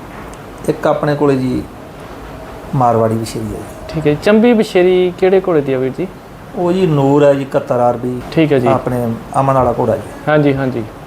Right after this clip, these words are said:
Speaker 1: ਹਾਂਜੀ।
Speaker 2: ਕਿੰਨੀ ਉਮਰ ਦੀ ਹੋ ਗਈ ਬੱਚੀ ਵੀਰ ਜੀ ਉਹ?
Speaker 1: ਹੋ ਗਈ ਸਾਲ ਦੀ।
Speaker 2: ਠੀਕ ਹੈ ਜੀ। ਤੇ ਆਪਣੇ ਘਰ ਦੀ ਪੈਦਾਇਸ਼ ਸੀ ਜਾਂ ਆਪਾਂ
Speaker 1: ਨਹੀਂ,
Speaker 2: ਲਈ
Speaker 1: ਆਪਣੀ
Speaker 2: ਸੀ?
Speaker 1: ਖਰੀਦੀ ਹੋਈ ਹੈ ਜੀ।
Speaker 2: ਠੀਕ ਹੈ ਜੀ।
Speaker 1: ਹਾਂਜੀ।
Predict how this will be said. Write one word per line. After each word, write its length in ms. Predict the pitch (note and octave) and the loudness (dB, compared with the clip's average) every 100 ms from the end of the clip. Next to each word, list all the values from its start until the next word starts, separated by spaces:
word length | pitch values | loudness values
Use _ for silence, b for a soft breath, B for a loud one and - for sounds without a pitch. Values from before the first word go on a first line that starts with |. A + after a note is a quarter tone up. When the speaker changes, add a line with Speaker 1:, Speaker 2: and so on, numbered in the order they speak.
| - - - | -18 -16 -10
Speaker 1:
ਹਾਂਜੀ। 160 | B2 A2 | -8 2
Speaker 2:
ਕਿੰਨੀ 260 | G#3 A3 | 4 6
ਉਮਰ 200 | G#3+ G3+ | 6 4
ਦੀ 120 | F3 | 2
ਹੋ 100 | D#3+ | 0
ਗਈ 120 | C#3 C3 | 0 -2
ਬੱਚੀ 280 | - - | -4 -10
ਵੀਰ 120 | A#2+ A#2 | -10 -10
ਜੀ 60 | B2+ | -12
ਉਹ? 40 | - - - - | -16 -16 -18 -4
Speaker 1:
ਹੋ 60 | C3+ | 2
ਗਈ 160 | D#3+ E3 | 2 2
ਸਾਲ 280 | B2 A2 | 2 0
ਦੀ। 140 | G2+ G2+ - - - - | -2 -8 -12 -16 -18 -16
Speaker 2:
ਠੀਕ 240 | - D3 C3+ | -4 -2 0
ਹੈ 80 | B2+ | -4
ਜੀ। 160 | B2+ A#2 - - B B - | -4 -8 -12 -14 B B -2
ਤੇ 60 | - | 2
ਆਪਣੇ 280 | F3 F#3 F#3 | 2 4 4
ਘਰ 160 | F#3+ | 4
ਦੀ 180 | D#3 E3 | 4 2
ਪੈਦਾਇਸ਼ 400 | F3 F3 F3+ E3+ - | 4 4 4 2 2
ਸੀ 180 | F#3 F#3 | 0 2
ਜਾਂ 140 | F3+ | 2
ਆਪਾਂ 420 | E3+ - D#3+ D#3 | 0 0 0 2
Speaker 1:
ਨਹੀਂ, 120 | E3+ D#3 | 2 2
Speaker 2:
ਲਈ 160 | D3 | 2
Speaker 1:
ਆਪਣੀ 220 | C3 D3+ | 2 2
Speaker 2:
ਸੀ? 60 | C3+ | 0
Speaker 1:
ਖਰੀਦੀ 360 | C3 A2+ A#2 C3 | 0 0 2 2
ਹੋਈ 140 | A#2+ | 2
ਹੈ 60 | A#2 | 0
ਜੀ। 140 | C#3+ - - - | -4 -8 -14 -2
Speaker 2:
ਠੀਕ 260 | E3 D3+ | 0 4
ਹੈ 80 | C#3+ | 2
ਜੀ। 200 | B2+ A#2 A2+ | 2 0 0
Speaker 1:
ਹਾਂਜੀ। 220 | A2+ G#2 | -2 -2